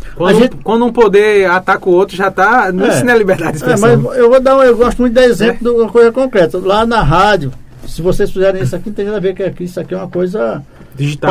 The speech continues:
Speaker 2: particular.
Speaker 1: né?
Speaker 2: E particular
Speaker 1: É.
Speaker 2: também, né? A rádio, a rádio, ela é
Speaker 1: Mas a gente
Speaker 2: uma,
Speaker 1: dá muito
Speaker 2: ela é
Speaker 1: espaço
Speaker 2: uma,
Speaker 1: à sociedade.
Speaker 2: ela é uma concessão pública. Aqui não. Aqui o
Speaker 1: É privado, né?
Speaker 2: Aqui é privado, é uma concessão pública.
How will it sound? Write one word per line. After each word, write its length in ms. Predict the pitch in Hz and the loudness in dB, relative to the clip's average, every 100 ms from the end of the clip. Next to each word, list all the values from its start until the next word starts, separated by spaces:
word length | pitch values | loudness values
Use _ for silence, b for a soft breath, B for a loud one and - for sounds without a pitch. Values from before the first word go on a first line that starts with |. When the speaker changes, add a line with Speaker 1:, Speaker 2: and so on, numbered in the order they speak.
| 175 | -2
Speaker 2:
particular. 500 | 123 190 240 190 160 | -2 -2 2 4 2
Speaker 1:
né? 80 | 202 | 2
Speaker 2:
E 40 | |
particular 520 | 262 - 320 330 277 | 0 -2 -2 0 0
Speaker 1:
É. 20 | |
Speaker 2:
também, 340 | 294 262 156 143 | 2 0 2 0
né? 100 | 160 | 0
A 40 | |
rádio, 340 | 143 135 - - | 0 0 -2 -2
a 60 | 151 | 0
rádio, 280 | 165 202 | 0 2
ela 180 | 214 214 | 0 2
é 40 | 202 | 2
Speaker 1:
Mas 80 | 208 | 2
a 40 | |
gente 100 | 254 | 2
Speaker 2:
uma, 80 | 220 | 2
Speaker 1:
dá 120 | 202 | 0
muito 240 | 190 214 185 | 0 0 2
Speaker 2:
ela 160 | 185 | 4
é 40 | 226 | 4
Speaker 1:
espaço 180 | 220 202 | 4 4
Speaker 2:
uma, 120 | 190 | 4
Speaker 1:
à 60 | |
sociedade. 560 | - - 190 156 131 139 | 2 0 2 2 0 0
Speaker 2:
ela 180 | 147 185 | 2 4
é 40 | 226 | 4
uma 100 | 226 | 4
concessão 520 | 233 247 202 262 330 | 0 0 0 2 0
pública. 400 | - 175 135 135 | 2 2 4 2
Aqui 220 | 143 269 | -2 -2
não. 300 | 523 415 110 | -4 -4 -4
Aqui 300 | 123 135 196 | -6 -8 -8
o 160 | 277 427 | -8 -10
Speaker 1:
É 60 | 139 | -6
privado, 460 | 185 170 139 127 131 | -2 0 0 0 -2
né? 80 | |
Speaker 2:
Aqui 180 | 135 135 | -4 -2
é 60 | 170 | -2
privado, 440 | - 453 160 123 | 0 0 0 0
é 40 | 127 | -2
uma 60 | |
concessão 440 | 127 123 - 214 254 | 0 0 0 -4 -2
pública. 500 | 247 220 139 135 | 0 0 0 -4